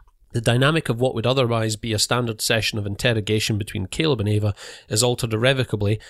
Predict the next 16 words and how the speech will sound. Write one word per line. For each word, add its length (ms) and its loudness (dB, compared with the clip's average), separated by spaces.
in 120 -2
the 80 2
wake 240 0
of 100 -4
Nathan's 380 0
revelation 580 -2
that 120 -2
his 240 0
A 160 4
I 140 2
is 160 0
both 200 -6
mentally 400 -2
and 80 -2
sexually 380 -4
capable, 560 0